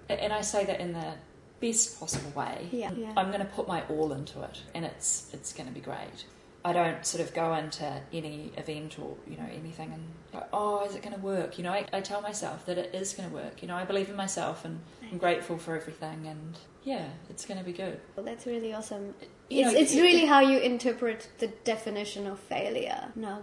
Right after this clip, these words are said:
Speaker 2: go in with the full
Speaker 1: Absolutely.
Speaker 2: kind of
Speaker 1: Yeah.
Speaker 2: trust and, and do your
Speaker 1: Exactly.
Speaker 2: best.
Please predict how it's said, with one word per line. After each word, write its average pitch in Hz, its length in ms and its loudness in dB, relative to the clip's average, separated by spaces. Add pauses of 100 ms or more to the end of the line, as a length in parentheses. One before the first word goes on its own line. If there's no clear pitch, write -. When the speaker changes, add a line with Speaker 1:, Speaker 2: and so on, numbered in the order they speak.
Speaker 2:
go 226 200 2
in 214 200 -4
with 208 160 -4
the 214 60 -8
full 208 500 0 (260)
Speaker 1:
Absolutely. 269 500 -4
Speaker 2:
kind 208 220 -2
of 202 220 -6 (200)
Speaker 1:
Yeah. 403 60 -6
Speaker 2:
trust - 500 4 (360)
and, 208 400 -4
and 226 80 -2
do 262 80 8
your 247 120 6
Speaker 1:
Exactly. 202 400 6
Speaker 2:
best. - 140 -8